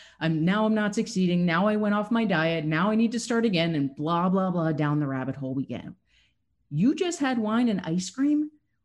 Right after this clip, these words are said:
while hitting your goals, while losing weight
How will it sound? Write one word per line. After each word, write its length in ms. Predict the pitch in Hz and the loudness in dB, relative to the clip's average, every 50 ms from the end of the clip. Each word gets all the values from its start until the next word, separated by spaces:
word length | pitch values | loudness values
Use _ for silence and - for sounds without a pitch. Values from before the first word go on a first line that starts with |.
| _ _ | _ _
while 680 | 175 165 165 170 185 196 202 214 233 240 254 262 254 - - | -4 -2 0 2 2 4 4 4 4 4 2 0 -2 -2 0
hitting 380 | 220 226 202 220 220 214 214 | 0 2 2 2 2 2 0
your 140 | 190 185 180 | 0 0 0
goals, 440 | 165 196 190 185 147 135 - - - | 2 2 2 2 0 -2 -4 -10 -10
while 560 | 135 139 156 180 190 196 226 262 269 254 226 | -6 -2 2 4 4 4 4 4 2 2 2
losing 540 | 202 214 226 240 233 240 254 233 214 196 180 | 2 4 4 4 4 2 2 2 2 2 2
weight 380 | 190 214 240 214 156 - - | 2 2 2 2 0 -4 -8